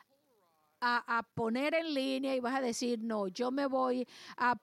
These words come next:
polarizar, a polarizar con este lado". Así mi papá. Mi papá era un hombre, un hombre de negocio y,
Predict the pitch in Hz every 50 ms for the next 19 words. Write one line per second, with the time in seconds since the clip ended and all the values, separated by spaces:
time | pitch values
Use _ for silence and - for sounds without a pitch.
0 | _ _ - 254 247 233 226 214 208 208 214 208 - - - 311 349 359 359 370
1 | 370 370 381 370 - - - - - - - - - 240 214 - 240 226 226 214
2 | 214 202 226 - - 320 302 320 359 349 - - - - 214 214 233 285 330 -
3 | - - 269 240 202 165 160 156 156 151 139 - - - - - - _ _ _
4 | _ _ _ _ _ _ _ _ _ _ _ _ _ _ _ _ _ _ _ _
5 | _ _ _ - - 262 262 - - 349 359 330 359 233 - 220 190 - 185 160
6 | 131 - 220 220 233 226 - 233 220 - - 269 277 302 339 349 - - - -
7 | - - 269 285 302 311 311 - - - 269 285 285 294 294 320 320 285 285 285
8 | 269 - - - - - _ _ - 277 294 294 311 320 320 - 302 302 285 277
9 | 254 233 214 226 285 320 349 339 - - 254 247 240 240 233 233 220